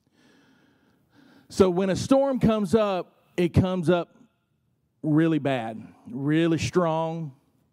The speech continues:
and it will shake the house.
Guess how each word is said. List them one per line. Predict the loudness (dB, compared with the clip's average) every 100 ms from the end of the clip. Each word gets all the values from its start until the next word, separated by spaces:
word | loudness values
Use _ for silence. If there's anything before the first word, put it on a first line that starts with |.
| _ _ _ _ _ _ _ _ _ -4
and | -2 0 -2 -6 _ _ _ _ _ _ _ _ _ _ _ _ _
it | -2 0
will | -2
shake | -2 0 0 0 -4
the | -4
house. | -4 -6 -10 -18 -20